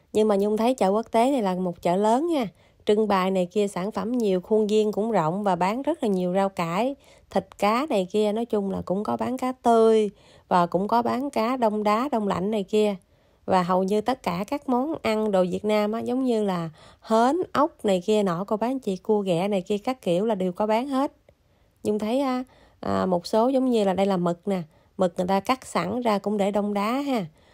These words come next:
Mực rồi tôm, à, thịt cua, thịt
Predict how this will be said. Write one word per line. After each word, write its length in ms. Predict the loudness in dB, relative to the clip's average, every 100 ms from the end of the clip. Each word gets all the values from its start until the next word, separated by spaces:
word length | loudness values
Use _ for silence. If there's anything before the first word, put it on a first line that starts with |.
| _ -4
Mực 300 | -2 -2 -2
rồi 280 | 0 2 0 2
tôm, 520 | 6 6 6 2 -6 -12 _ _ _
à, 160 | -8 -6
thịt 180 | -4 -6 -4
cua, 280 | 0 0 0
thịt 140 | -4